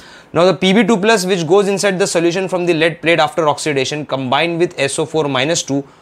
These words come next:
to form solid particles of P B S O four.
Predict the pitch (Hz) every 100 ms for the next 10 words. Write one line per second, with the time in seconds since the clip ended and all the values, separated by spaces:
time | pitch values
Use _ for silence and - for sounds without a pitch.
0 | _ _ 170 175 180 135 131 - _ _
1 | _ - - - 165 170 190 165 156 147
2 | 160 - 170 175 175 151 143 135 120 143
3 | - - - - _ _ _ _ _ _
4 | _ _ _ _ _ _ - 139 131 147
5 | 147 123 - 117 - 95 -